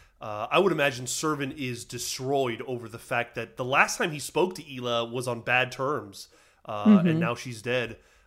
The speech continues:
Speaker 1: Um, the man with the iron face, you know, just having tears running down the mask. Uh, I think Adon, her master, would also approach Half and probably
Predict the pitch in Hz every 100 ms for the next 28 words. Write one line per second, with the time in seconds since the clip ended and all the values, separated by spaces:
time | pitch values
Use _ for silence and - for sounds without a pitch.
0 | - 107 107 107 107 107 123 120 123 127
1 | 135 131 123 123 123 120 120 127 127 123
2 | - 127 123 120 - - 143 117 117 110
3 | 123 131 123 120 120 165 135 123 123 123
4 | 117 117 120 120 113 - - _ - 127
5 | 120 120 117 107 - - _ _ - 127
6 | 135 - 165 240 - 311 - 175 202 220
7 | 156 127 123 147 170 _ - 135 123 131
8 | 160 - 113 107 - _ _ _ _ 151
9 | 214 175 196 - 175 139 127 147 123 123
10 | - - - 127 123 113 107 - 135 135
11 | - - 311 370 349 247 202